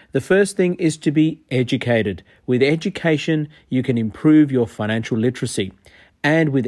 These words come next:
education, it leads to the second E, which is being empowered. Being empowered means you're able to take this knowledge and speak to your credentialed accountant or financial advisor at a level that you can understand in. The third E is also to entertain.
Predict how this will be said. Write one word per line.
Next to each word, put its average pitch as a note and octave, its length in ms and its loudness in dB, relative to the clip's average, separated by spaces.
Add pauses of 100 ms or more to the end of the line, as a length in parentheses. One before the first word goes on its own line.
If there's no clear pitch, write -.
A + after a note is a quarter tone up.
(160)
education, C#3 800 0
it C3 140 -2
leads C3 260 0
to A#2 100 -6
the G2+ 120 -6
second G#3+ 480 0
E, A#2 220 0
which C3+ 260 -2
is C#3 140 0
being D3 260 0
empowered. A2+ 720 -6 (320)
Being C3 200 2
empowered D3 500 0
means B2+ 260 -2
you're A2+ 80 -2
able A2 140 0
to A2 80 -4
take G3+ 320 -4
this D3 180 -4
knowledge B2 380 0 (240)
and A#2 180 -4
speak C3+ 320 -2
to - 80 -4
your A#2 100 0
credentialed D#3+ 640 -2
accountant A#2+ 600 -4
or A#2+ 160 -2
financial E3 480 -2
advisor G#2+ 580 -2 (320)
at C3 140 -2
a C3 40 0
level C3+ 400 2
that C#3 180 -2
you B2 180 -2
can B2 180 -4
understand G#2+ 540 -4
in. F#2+ 140 -8 (440)
The D3 100 2
third G#3+ 340 2
E D#3 320 2
is C#3+ 220 0 (100)
also C3+ 480 0
to - 360 -6 (120)
entertain. G#2 720 -8